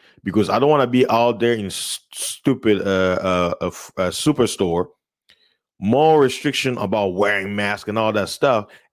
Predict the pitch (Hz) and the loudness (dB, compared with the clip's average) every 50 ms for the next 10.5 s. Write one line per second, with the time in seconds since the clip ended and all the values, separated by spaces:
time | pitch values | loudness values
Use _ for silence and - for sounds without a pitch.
0 | _ - 185 185 160 127 123 117 120 143 143 143 131 123 113 104 104 113 135 151 | _ -2 0 2 2 2 2 2 2 2 2 2 -2 -4 -2 -2 0 0 0 0
1 | 139 120 104 104 104 101 101 101 98 98 - - _ _ _ _ _ - 117 120 | -2 -2 -2 0 2 2 2 4 2 2 0 -4 _ _ _ _ _ -2 0 0
2 | 117 131 139 127 120 - - 117 110 92 92 117 151 165 143 120 117 117 117 98 | 2 2 0 0 0 -2 -2 -2 -2 -2 0 0 0 0 0 0 0 0 0 0
3 | 85 113 117 120 120 120 120 117 107 - - - 123 123 113 87 92 95 87 80 | 0 -2 0 0 0 -2 -2 -4 -8 -8 -6 -2 -2 -2 -2 -4 -6 -6 -6 -2
4 | 80 110 127 123 107 90 85 - 87 107 101 120 113 107 - 127 123 101 101 98 | 0 0 2 2 2 0 -2 -4 -2 0 2 2 0 0 0 -2 -2 0 0 0
5 | 95 - - 123 - - 90 95 95 87 - - - - - - 135 135 123 123 | -2 -2 -4 -6 -4 -4 -2 -2 -4 -4 -8 -14 -20 -12 -6 -4 -2 2 4 4
6 | 123 120 123 139 131 117 104 123 120 117 123 127 123 123 _ _ _ _ _ _ | 4 2 2 0 -2 -2 -2 -2 0 0 0 -2 -4 -8 _ _ _ _ _ _
7 | - 98 107 113 120 123 110 107 98 - - 135 110 104 113 113 107 101 92 87 | -4 -2 0 2 2 2 0 -2 -4 -2 -2 -2 0 2 2 2 2 0 -2 0
8 | 92 107 104 101 107 98 82 82 - - - - 104 104 107 107 110 - - 131 | 0 0 0 0 -2 -4 -6 -10 -14 -18 -8 -2 0 2 2 2 2 0 0 -2
9 | 110 90 85 101 104 110 113 113 113 110 104 - _ _ _ - 92 101 107 107 | -2 -2 -2 -2 0 0 0 0 0 -2 -4 -8 _ _ _ -6 -2 0 0 2
10 | 101 98 92 - - 127 123 120 117 | 0 0 -2 -2 0 2 4 4 4